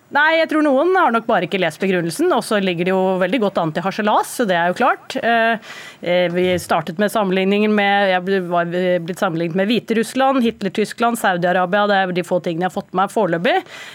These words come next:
Eh, det er Twitter-formatet. Det er akkurat den formen for harselas, og så er det noe mer, eh, gjennomtenkt kritikk, eh, som, eh, jeg tenker at noe treffer, noe treffer ikke så godt, men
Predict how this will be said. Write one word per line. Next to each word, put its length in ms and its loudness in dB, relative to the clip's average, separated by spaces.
Eh, 140 0
det 160 2
er 80 2
Twitter-formatet. 760 -2
Det 160 0
er 240 2
akkurat 300 0
den 200 0
formen 460 -2
for 220 0
harselas, 420 0
og 80 -4
så 80 2
er 80 2
det 80 2
noe 240 2
mer, 320 0
eh, 640 2
gjennomtenkt 480 -2
kritikk, 480 -6
eh, 380 0
som, 420 0
eh, 480 2
jeg 240 0
tenker 300 -4
at 100 -8
noe 160 0
treffer, 400 -2
noe 160 2
treffer 320 -4
ikke 100 -8
så 140 -4
godt, 320 -4
men 300 0